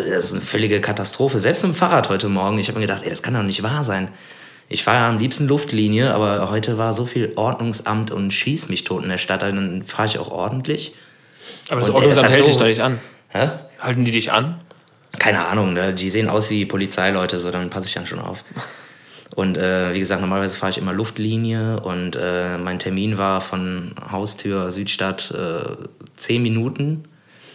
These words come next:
Speaker 1: Und ich hab hingebraucht, auf jeden Fall die doppelte Zeit, weil ich jeden scheiß Einbahnstraßenschlenker hier,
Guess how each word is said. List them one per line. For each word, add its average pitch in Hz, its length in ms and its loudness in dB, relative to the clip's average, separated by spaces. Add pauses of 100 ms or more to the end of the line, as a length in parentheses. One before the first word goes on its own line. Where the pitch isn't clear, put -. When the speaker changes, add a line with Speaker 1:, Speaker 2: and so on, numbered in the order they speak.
(220)
Speaker 1:
Und 98 320 0
ich - 140 -2
hab 107 140 0
hingebraucht, 110 640 2
auf - 100 -6
jeden 101 120 -2
Fall 98 100 -2
die 95 80 -4
doppelte 98 380 -4
Zeit, 98 400 0
weil 92 180 0
ich 90 140 -4
jeden 104 440 0
scheiß 98 460 0
Einbahnstraßenschlenker 92 1200 -2
hier, 95 560 0